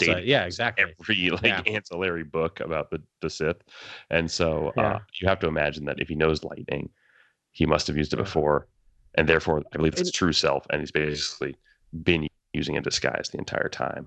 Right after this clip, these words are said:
Speaker 1: until he has to wield the dark side again to that
Speaker 2: Yeah.
Speaker 1: level or tier, that, you know, that, that certain skill level.
Speaker 2: And I guess my argument might be, like, now I'm trying to, like, retcon this 'cause, hey, welcome to being a Star Wars fan. Um, so, like, so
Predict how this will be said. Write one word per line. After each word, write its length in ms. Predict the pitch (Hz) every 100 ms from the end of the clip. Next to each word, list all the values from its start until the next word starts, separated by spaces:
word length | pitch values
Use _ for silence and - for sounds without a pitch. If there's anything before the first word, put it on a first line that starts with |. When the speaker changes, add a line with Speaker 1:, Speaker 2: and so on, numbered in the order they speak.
| -
Speaker 1:
until 280 | 78 71 69
he 100 | 78
has 120 | 78
to 180 | 87 82 _ _ -
wield 320 | 71 78 78
the 60 | 87
dark 240 | 98 101
side 240 | - 80 76
again 240 | 76 73 69
to 100 | 76
that 200 | 80 143
Speaker 2:
Yeah. 240 | 147 98
Speaker 1:
level 160 | 85 76
or 140 | 73 - _
tier, 400 | - 78 73 71 71
that, 140 | 71 -
you 100 | -
know, 60 | 71
that, 100 | 73 -
that 160 | - -
certain 240 | - - -
skill 220 | - 76
level. 220 | 69 - _ _ _ _ _ _ - - -
Speaker 2:
And 120 | 147
I 80 | 151
guess 180 | 214 240
my 160 | 151
argument 280 | 127 160 143 113
might 100 | 101
be, 120 | 110
like, 140 | 101
now 140 | 107 131
I'm 60 | 135
trying 160 | 139
to, 40 | 120
like, 200 | 101 -
retcon 420 | 117 - 104 98
this 160 | 95
'cause, 320 | - 101 87 - _ _ _ -
hey, 260 | 175 151 101
welcome 340 | 117 113 135
to 80 | 120
being 180 | 127 117
a 40 |
Star 160 | - 123
Wars 180 | 98 -
fan. 220 | 87 82 _ - - -
Um, 460 | 165 151 139 135 - -
so, 320 | - - 165
like, 300 | 156 151 123 -
so 160 | -